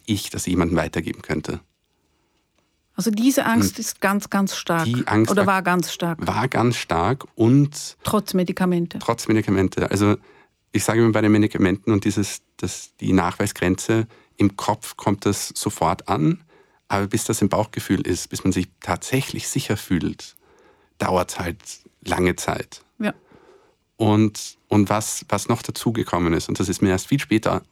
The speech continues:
Speaker 1: äh, aufgefallen, das Fallenlassen. Weil beim Sex muss man sich fallen lassen können, um's genießen zu können und, und wirklich
Speaker 2: Stimme ich dir zu.
Speaker 1: im Moment sein. Und wenn im Hinterkopf die ganze Zeit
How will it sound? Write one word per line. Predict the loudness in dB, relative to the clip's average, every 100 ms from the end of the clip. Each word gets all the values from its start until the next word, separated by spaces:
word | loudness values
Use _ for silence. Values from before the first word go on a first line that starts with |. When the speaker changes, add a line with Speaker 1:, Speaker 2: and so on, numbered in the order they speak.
| _ -6
Speaker 1:
äh, | -2 0 0 -2 -6 _ _ _
aufgefallen, | -4 -2 -4 -2 -2 -4 -8 _ -20 _ _ _ -6
das | -4
Fallenlassen. | -2 2 2 2 -2 -6 -10 -14 _ _ _ _ _
Weil | 0
beim | 2 0
Sex | 0 -2 0
muss | 0 0
man | -2
sich | -4
fallen | -4 -4 -4
lassen | -4 -8 -8
können, | -6 -6 -6 -6
um's | -8 -6
genießen | -4 -2 -4 -8
zu | -12
können | -8 -4 -2 -2
und, | -2 -4 -6
und | -4 0
wirklich | 0 2 2
Speaker 2:
Stimme | 2
ich |
dir | 0 -2
zu. | 0 0 0 2
Speaker 1:
im | 4
Moment | 6 6 4 0
sein. | -2 -2 -2 -4 -8 -20 -20 -20 _ _ -2
Und | 2 2 2
wenn | 2
im | 2
Hinterkopf | 4 2 2 0 -2 -4
die | -2
ganze | 0 0 -2
Zeit | -6 -2 0 -2 -6